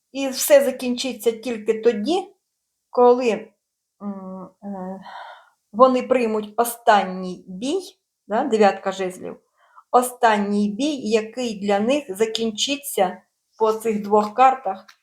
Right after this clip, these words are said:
повним розгромом, як колись. Розумієте? Вони переходять на інший нормальний етап життя і відродження тільки тоді, коли отримують,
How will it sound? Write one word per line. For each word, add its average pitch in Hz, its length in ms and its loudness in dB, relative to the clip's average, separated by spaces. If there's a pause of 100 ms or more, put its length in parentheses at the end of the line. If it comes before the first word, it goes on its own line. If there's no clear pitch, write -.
(120)
повним 269 640 4
розгромом, 226 1200 2 (320)
як 220 360 -4
колись. 196 600 -4 (560)
Розумієте? 214 720 -6 (720)
Вони 262 680 2 (640)
переходять 254 680 2
на 226 140 0
інший 208 680 -4
нормальний 208 760 0
етап 202 480 -4 (420)
життя 202 640 -4 (280)
і 202 80 -8
відродження 208 840 0
тільки 208 300 -6
тоді, 214 400 -6 (280)
коли 262 300 4
отримують, 247 760 -2